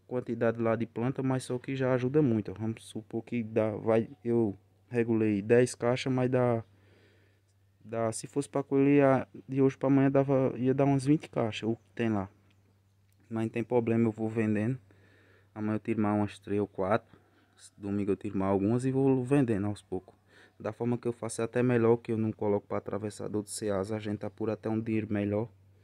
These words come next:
Coloco na minha banca também no varejo. Aí a gente apura bem direitinho. É melhor do que plantar meio mundo pra colocar na mão de atravessador. O atravessador come, ah, o dele, né?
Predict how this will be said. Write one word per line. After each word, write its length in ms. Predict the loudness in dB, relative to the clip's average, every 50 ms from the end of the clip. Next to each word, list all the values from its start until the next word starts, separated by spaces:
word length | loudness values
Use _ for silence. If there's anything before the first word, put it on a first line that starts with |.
| _ _ _ _ _ _ _ _ _ _ _ _ _ _ _ _ _ _ _ _ _ _
Coloco 320 | -10 -8 -8 -8 -8 -8
na 120 | -6 -4 -2
minha 160 | -2 0 0
banca 280 | 0 -2 -2 -2 -4
também 320 | -8 -6 -6 -2 0 0 0
no 100 | 0 0
varejo. 520 | 0 0 0 0 0 0 -2 -2 -4 -8 -16 _ _ _ -12
Aí 380 | -10 -8 -6 -4 -2 -2 -2
a 60 | -2
gente 260 | -2 -2 -4 -6 -6 -8
apura 240 | -10 -6 -4 -2
bem 160 | 0 2 2 4
direitinho. 460 | 4 4 4 2 0 -4 -10 -12 -12 _ _ _ _ _ _ -16 -8
É 60 | -6
melhor 280 | -4 0 2 2 2 2
do 60 | 0
que 100 | -4 -6
plantar 300 | -4 -4 -4 -4 -2 0
meio 240 | 2 2 4 4 6
mundo 240 | 6 4 4 2 0
pra 380 | -2 -2 0 0 -2 -2 -6 -8 _ _ _ _ _ _ _ _ _ _ _ _ -10
colocar 300 | -8 -8 -8 -6 -4 -4
na 120 | -2 0
mão 200 | 0 0 -2 -2
de 100 | -2 -2
atravessador. 760 | -2 -2 -4 -6 -6 -6 -6 -8 -8 -8 -6 -4 -2 0 0
O 20 | 0
atravessador 640 | 0 -2 -4 -4 -4 -6 -6 -8 -8 -6 -6 -6 -6
come, 400 | -8 -8 -6 -4 -4 -4 -4 -6 _ _ _ _ _ _ _ _ _ _ _ _ _ _ _ _ _ _ _ _ _ _ _ _ _ _ _ _ _ _
ah, 340 | -14 -10 -6 -4 -2 0 0
o 80 | 0 0
dele, 280 | 2 2 4 4 4
né? 200 | 4 2 2 0